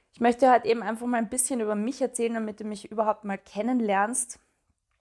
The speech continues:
Also ja, mein Name ist Anna-Malena. Ich, ähm, komme aus der Steiermark, aus der schönen grünen Steiermark in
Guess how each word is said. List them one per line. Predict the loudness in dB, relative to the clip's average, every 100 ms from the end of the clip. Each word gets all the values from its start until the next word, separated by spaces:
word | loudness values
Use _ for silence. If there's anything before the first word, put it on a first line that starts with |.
| _ -4
Also | 2 2 2 2 0 0
ja, | 2 2
mein | 0 -2
Name | -2 -4
ist | -6
Anna-Malena. | -8 -8 -8 -8 -6 -4 -4 -6 -8 _ _ _ _ _ _
Ich, | -2 -2 -4 -10 0
ähm, | 2 2 0 -6 -8
komme | -8 -2 -2
aus | -2
der | -4
Steiermark, | -8 -2 2 4 2 2 0 0 -2 -4
aus | -8 -6
der | -8
schönen | -8 -8 -8 -8
grünen | -6 -6 -6
Steiermark | -2 0 0 -2 -6
in | -6